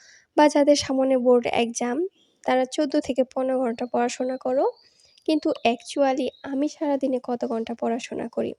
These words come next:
এটা হয়তো অনেকের মনে একটা প্রশ্ন, তাই না? ওকে, তো আমি তোমাদের আজকে বলি আমি কত ঘন্টা পড়াশোনা করি বা সারাদিনে আমি কি কি করি।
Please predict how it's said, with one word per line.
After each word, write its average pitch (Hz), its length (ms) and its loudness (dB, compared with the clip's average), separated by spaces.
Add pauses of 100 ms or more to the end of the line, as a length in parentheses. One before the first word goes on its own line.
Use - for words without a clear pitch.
(160)
এটা 254 240 -2
হয়তো - 380 -6
অনেকের 240 520 -2
মনে 226 300 -2
একটা - 200 -8
প্রশ্ন, - 500 -8
তাই 254 180 -2
না? 320 100 0 (1160)
ওকে, 302 360 4 (380)
তো 285 80 4
আমি 262 220 4
তোমাদের 254 420 2
আজকে 254 320 -2
বলি 240 480 0
আমি 233 240 -2
কত 277 200 -4
ঘন্টা 233 320 -2
পড়াশোনা 233 520 -2
করি 277 420 2
বা 254 140 0
সারাদিনে 240 560 -2
আমি 226 140 -2
কি 233 200 -10
কি 240 160 -10
করি। 247 380 -2